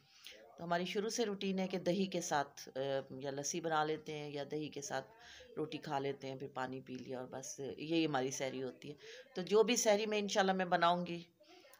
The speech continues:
और जो भी मेरी routine होगी वो मैं इंशाल्लाह ताला आप लोगों के साथ शेयर करूँगी कि हम लोग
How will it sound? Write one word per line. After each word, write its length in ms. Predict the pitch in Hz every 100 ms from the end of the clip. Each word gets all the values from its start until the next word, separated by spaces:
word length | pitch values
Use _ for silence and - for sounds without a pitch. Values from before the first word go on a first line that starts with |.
| -
और 160 | 151 156
जो 160 | 185
भी 100 | 180
मेरी 200 | 180 170
routine 360 | 170 170 175 165
होगी 340 | 165 160 160
वो 140 | 151 151
मैं 140 | 143
इंशाल्लाह 360 | 143 160 143 139
ताला 260 | 143 131
आप 140 | 131 139
लोगों 160 | 139
के 100 | 131
साथ 180 | 143 139
शेयर 300 | - 165 165
करूँगी 480 | 165 151 151 147 147 - - - - - -
कि 240 | 160 151
हम 280 | 156 156 147
लोग 180 | 151